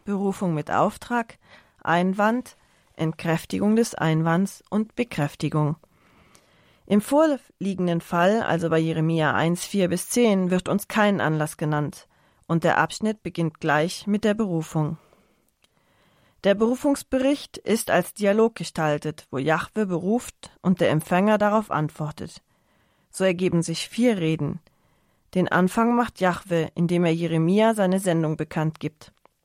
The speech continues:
„Noch ehe ich dich im Mutterleib formte, habe ich dich ausersehen. Noch ehe du aus dem Mutterschoß hervorkamst, habe ich dich geheiligt.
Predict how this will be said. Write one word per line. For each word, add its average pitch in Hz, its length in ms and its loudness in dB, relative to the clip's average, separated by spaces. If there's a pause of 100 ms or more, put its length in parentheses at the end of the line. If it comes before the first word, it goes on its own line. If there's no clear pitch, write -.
(920)
„Noch 208 200 2 (100)
ehe 277 240 4
ich 233 160 -4
dich 208 240 -8
im 165 80 -4
Mutterleib 190 540 -2
formte, 202 600 -2
habe 165 260 0
ich 180 140 -2
dich - 240 -6
ausersehen. 156 680 0 (540)
Noch 180 220 2
ehe 240 280 4
du 220 140 -2
aus 156 180 0
dem 165 140 -2
Mutterschoß 214 580 -4
hervorkamst, 202 920 -2
habe 170 220 2
ich 170 140 -6
dich - 180 -16
geheiligt. 156 720 -2